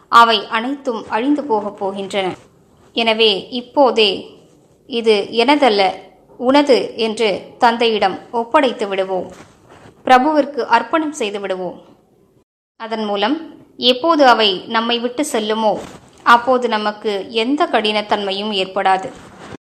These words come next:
நாம் மிகுந்த ஆனந்தமான மனநிலையில் நிலைத்திருப்போம். முழு நாளும் பயிற்சி செய்வோம். இந்த கண்களில் என்னவெல்லாம் தென்படுகின்றனவோ, சிறிது காலத்திற்கு பின்பு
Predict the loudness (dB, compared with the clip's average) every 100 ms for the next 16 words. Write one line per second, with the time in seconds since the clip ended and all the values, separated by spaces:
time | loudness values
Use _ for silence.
0 | _ _ _ 4 6 6 2 -6 -2 0
1 | 2 2 -2 -4 4 4 4 0 0 0
2 | 2 0 0 -4 -4 -6 -6 -6 -10 -10
3 | -6 -6 -6 -8 -10 -6 -6 -6 -12 -20
4 | -20 -20 -20 -12 0 4 6 6 6 6
5 | 4 -4 -10 -6 -2 -2 -4 -4 -4 -2
6 | -4 -4 -8 -14 -20 _ _ _ 0 2
7 | 4 4 4 6 4 2 -4 -6 -4 -4
8 | 0 0 0 -2 -6 -4 -6 -6 -8 -6
9 | -4 -4 -8 -10 -20 _ _ _ -14 0
10 | 4 6 6 6 6 4 -2 -6 -8 -8
11 | -8 -4 -4 -4